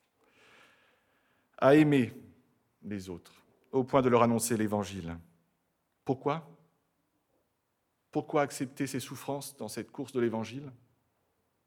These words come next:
Pourquoi, Seigneur, dois-je souffrir en tant que chrétien dans cette course ? Paul nous dit, mais parce que le Christ a fait cela pour toi. Il a choisi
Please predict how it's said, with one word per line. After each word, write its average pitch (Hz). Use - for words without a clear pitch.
Pourquoi, 156
Seigneur, 135
dois-je 123
souffrir 131
en 110
tant 127
que 120
chrétien 123
dans 123
cette 107
course ? -
Paul 117
nous 110
dit, 113
mais 107
parce 98
que -
le 98
Christ -
a 90
fait 170
cela 127
pour 87
toi. 85
Il 127
a 120
choisi 127